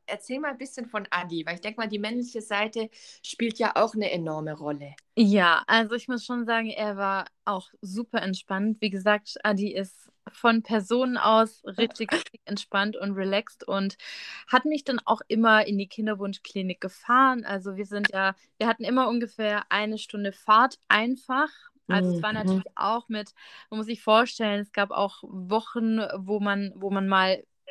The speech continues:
Speaker 2: intensiver noch geschaut hat, wo wir teilweise auch dreimal in die Kinderwunschklinik fahren mussten und ich
Speaker 1: Mhm.
Speaker 2: musste um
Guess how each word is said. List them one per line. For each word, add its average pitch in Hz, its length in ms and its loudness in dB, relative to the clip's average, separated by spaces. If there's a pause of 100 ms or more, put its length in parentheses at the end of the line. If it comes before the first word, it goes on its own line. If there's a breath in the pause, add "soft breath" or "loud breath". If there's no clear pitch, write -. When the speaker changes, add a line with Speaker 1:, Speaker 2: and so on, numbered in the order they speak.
Speaker 2:
intensiver 233 680 2
noch 247 200 0
geschaut 233 400 2
hat, 226 160 -2
wo 214 140 -4
wir 202 80 -6
teilweise 208 500 0
auch - 180 -4 (360 soft breath)
dreimal 262 500 4
in 233 120 -10
die 240 160 -8 (220)
Kinderwunschklinik 247 760 -4
fahren 247 340 4
mussten 277 480 0
und 226 140 2
ich 202 100 0
Speaker 1:
Mhm. 196 100 6
Speaker 2:
musste 196 300 2
um 208 100 -8